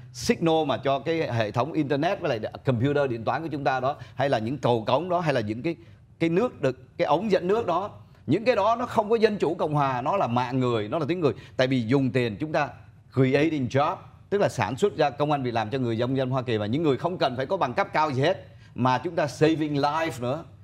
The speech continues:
Tại vì những con đường đó, cầu cống đó mà đi chúng ta, chúng ta bị sập, chúng ta sẽ chết. Mà nên nhớ là những cái cầu cống infrastructure ở những một thành phố nào đó mà xây lên đó,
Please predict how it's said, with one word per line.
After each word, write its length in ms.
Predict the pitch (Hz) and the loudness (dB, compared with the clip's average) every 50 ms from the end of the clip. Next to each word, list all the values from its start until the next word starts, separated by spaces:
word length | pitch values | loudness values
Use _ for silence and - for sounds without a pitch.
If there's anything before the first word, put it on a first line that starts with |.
| - - | -10 -4
Tại 100 | - 143 | -2 -2
vì 100 | 151 156 | 0 0
những 100 | 175 202 | -2 -2
con 180 | - 185 180 165 | 0 0 2 4
đường 180 | 147 139 131 127 | 4 2 4 2
đó, 140 | 151 165 | -2 -4
cầu 240 | 160 - 123 131 127 | -2 0 0 0 2
cống 200 | 117 143 143 180 | 0 0 0 0
đó 80 | 196 202 | -2 -2
mà 160 | 160 135 127 | -2 0 0
đi 160 | 143 151 156 | 2 0 0
chúng 160 | 147 160 151 | 0 -2 -4
ta, 80 | 170 151 | -4 -2
chúng 60 | 139 | -2
ta 100 | 156 165 | -2 -2
bị 140 | 147 131 123 | -2 -2 0
sập, 200 | 123 - 131 - - | 0 0 -2 -2 -4
chúng 100 | 165 175 | -6 -8
ta 80 | 175 | -6
sẽ 140 | 143 - 160 | -4 -4 -4
chết. 400 | - - 190 214 233 240 - - - - - - - | -2 -2 0 0 -2 -4 -6 -14 -20 -20 -20 -16 -12
Mà 160 | 254 240 120 | -4 -2 0
nên 160 | 135 160 165 | 0 0 2
nhớ 140 | 170 175 214 | 2 2 2
là 80 | 208 160 | 2 0
những 160 | 123 127 151 | -2 -2 -2
cái 80 | 190 190 | -2 0
cầu 180 | - 147 120 | 0 0 -2
cống 240 | 104 147 160 180 - - - - - | -2 -2 -6 -6 -8 -14 -14 -6 -4
infrastructure 480 | 160 151 160 160 165 208 196 - 165 | -2 0 0 0 0 -2 0 0 -2
ở 180 | 156 - 107 127 | -2 0 -2 -2
những 180 | 156 156 170 | -2 -2 -2
một 120 | 180 170 156 - | -2 -2 -2 -2
thành 140 | 156 123 | -2 0
phố 160 | 110 131 160 170 | 0 0 0 0
nào 120 | 139 127 | 2 2
đó 200 | 120 123 156 175 | 2 2 0 0
mà 120 | 143 135 | -2 -2
xây 180 | - - 151 156 | 0 0 2 2
lên 200 | 156 160 170 170 | 2 2 2 4
đó, 180 | 202 220 226 | 2 2 2